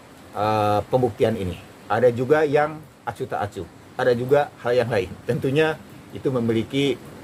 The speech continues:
eh, apa, sudut pandang yang berbeda. Hanya saja perlu kita garis bawahi, ada dua hal yang perlu kita garis bawahi untuk dipertanyakan. Yang pertama adalah seseorang yang mengaku itu habaib.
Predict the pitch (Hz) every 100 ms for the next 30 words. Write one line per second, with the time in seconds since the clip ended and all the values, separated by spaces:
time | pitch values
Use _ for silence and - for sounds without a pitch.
0 | - - - - 104 104 101 - 120 135
1 | 139 139 - - 117 101 107 107 110 104
2 | 98 98 95 95 92 85 78 - 113 131
3 | 135 123 165 196 - 139 139 - - 117
4 | 113 110 107 92 98 135 - 127 139 190
5 | 127 90 - - - - 117 117 123 110
6 | 120 120 113 104 - 104 104 110 104 104
7 | 147 - - 147 131 156 - 131 127 -
8 | 110 110 107 101 90 80 - - - -
9 | - - - - - - - 131 - 120
10 | 139 160 190 - - 139 123 120 135 151
11 | - - - 135 - 101 127 127 127 127
12 | 113 156 123 117 127 95